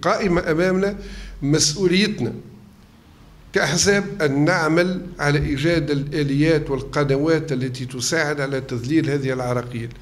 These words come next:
وأن تقام هناك اتصالات وتبادل ربما لأفكار ولورقات عمل، واتصالات مرة أخرى كما قال سي رضا جماعية أو ثنائية أو ثلاثية متعددة بين الأطراف السياسية والاجتماعية لخلق رأي عام،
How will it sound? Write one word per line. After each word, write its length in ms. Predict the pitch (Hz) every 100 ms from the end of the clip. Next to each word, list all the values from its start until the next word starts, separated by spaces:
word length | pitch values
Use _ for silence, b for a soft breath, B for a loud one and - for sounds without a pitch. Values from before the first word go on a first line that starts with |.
| B B B B
وأن 300 | 160 156 -
تقام 340 | - 165 156
هناك 320 | 139 165 156 160
اتصالات 840 | 151 - 151 - 156 127 110 135
وتبادل 720 | 117 131 131 165 156 160 156
ربما 580 | 160 156 160 160 165 160
لأفكار 720 | 160 170 - - 120 113 117
ولورقات 600 | 127 147 151 156 165 156
عمل، 380 | 165 147 120 104 - B B B B
واتصالات 1040 | 135 151 - 151 143 151 147 175 165 -
مرة 180 | 156 175
أخرى 180 | 160 160
كما 220 | 160 156
قال 220 | 156 156
سي 300 | - 160 151
رضا 300 | 151 170 160
جماعية 720 | 139 160 160 156 151 165 156 156
أو 120 | 151
ثنائية 640 | 151 151 156 160 170 160
أو 140 | 156 143
ثلاثية 500 | 156 147 147 180 160 B B B
متعددة 800 | 135 160 151 165 180 131 117 113
بين 200 | 117 135
الأطراف 360 | 139 143 151 139
السياسية 440 | - 147 143 151
والاجتماعية 680 | 139 143 135 127 165 202 190 B B B B -
لخلق 500 | 127 - 202 - 165
رأي 280 | - 160 131
عام، 320 | 143 120